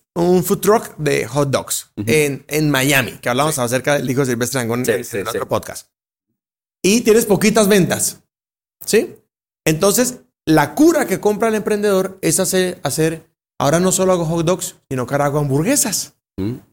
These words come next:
Speaker 2: ujú.
Speaker 1: ¿En qué universo tener otro producto te va a hacer más ventas?
Speaker 2: Wow.
Speaker 1: O sea, si el problema es de ventas,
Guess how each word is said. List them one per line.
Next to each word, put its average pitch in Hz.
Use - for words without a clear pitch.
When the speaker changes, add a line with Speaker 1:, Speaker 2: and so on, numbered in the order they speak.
Speaker 2:
ujú. 117
Speaker 1:
¿En 160
qué 247
universo 196
tener 160
otro 208
producto 160
te 135
va 131
a -
hacer 143
más 131
ventas? 190
Speaker 2:
Wow. 92
Speaker 1:
O -
sea, -
si 180
el 175
problema 190
es 202
de 233
ventas, 175